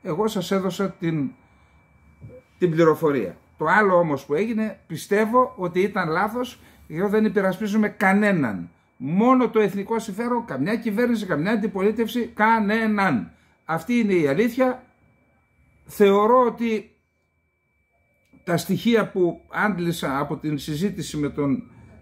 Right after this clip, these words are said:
με τον πρώην διοικητή της ταξιαρχίας, ότι είναι απολύτως έγκαιρα και τωρινά, δεν είναι εκτιμήσεις του, σας τα παρέθεσα με υπευθυνότητα, από εκεί και μετά βγάζετε τα συμπεράσματά σας.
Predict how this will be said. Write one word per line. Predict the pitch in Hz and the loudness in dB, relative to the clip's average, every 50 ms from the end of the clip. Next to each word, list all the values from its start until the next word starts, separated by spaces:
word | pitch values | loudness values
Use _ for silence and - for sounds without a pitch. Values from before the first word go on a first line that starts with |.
| - - - - | -20 -20 -20 -12
με | - 180 185 | -8 -6 -2
τον | - 214 202 175 | 0 0 2 2
πρώην | 165 233 262 262 240 214 | 4 6 6 6 6 4
διοικητή | 190 185 165 156 165 170 196 | 0 -2 -4 -6 -6 -6 -6
της | 190 170 | -6 -6
ταξιαρχίας, | - 190 190 - 185 160 147 147 202 196 170 131 123 - - | -8 -10 -8 -6 -6 -6 -6 -6 -6 -4 -4 -4 -6 -8 -10
ότι | - 185 180 202 208 220 | -8 -6 -4 -2 0 0
είναι | 208 202 190 165 - - | 2 0 0 -2 -4 -4
απολύτως | - 175 175 175 175 180 214 214 208 208 180 - | -4 -4 -2 0 2 2 2 0 0 -2 -2 -2
έγκαιρα | 196 202 214 196 214 220 214 208 | 0 0 0 2 2 0 0 -2
και | 208 - - 220 220 214 208 - - - _ _ _ _ _ _ _ _ | -6 -2 2 2 2 2 2 -2 -8 -16 _ _ _ _ _ _ _ _
τωρινά, | - 185 190 196 190 202 196 190 208 214 233 240 233 233 - | 2 4 6 6 6 6 4 4 2 2 0 0 -2 -6 -10
δεν | 160 147 202 220 214 | -8 -6 -2 -2 -2
είναι | 208 202 190 175 | -2 -2 -2 -4
εκτιμήσεις | 156 - - 175 165 160 180 208 202 - 214 214 | -6 -6 -6 -6 -4 -4 -4 -4 -6 -8 -10 -8
του, | 247 269 262 - - _ _ _ _ _ _ _ _ | -8 -8 -8 -8 -12 _ _ _ _ _ _ _ _
σας | - - - 175 170 | -14 -8 -4 -4 -2
τα | - 170 165 | -2 -2 -2
παρέθεσα | 165 156 170 214 233 214 233 226 - 247 240 233 233 - | 0 2 2 2 0 0 -2 -2 0 0 -2 -2 -2 -4
με | 175 165 156 | -4 -2 0
υπευθυνότητα, | 160 151 156 170 160 - - 160 151 175 214 220 220 240 226 - 254 247 262 - - _ _ _ | -2 -2 -2 -2 -4 -4 -4 -4 -2 0 -2 -2 -4 -6 -6 -4 -4 -6 -6 -8 -14 _ _ _
από | - 170 165 208 | -10 -2 0 2
εκεί | 208 196 | 2 2
και | 196 190 | 0 -2
μετά | 190 190 208 208 | -4 -4 -4 -4
βγάζετε | 156 156 190 196 - | -2 -2 -2 -2 -2
τα | 190 | -4
συμπεράσματά | 170 170 180 165 175 170 170 160 160 151 143 151 127 | -6 -6 -4 -2 -2 0 0 -2 -4 -4 -4 -6 -6
σας. | - - 98 90 - - _ | -6 -8 -12 -20 -20 -20 _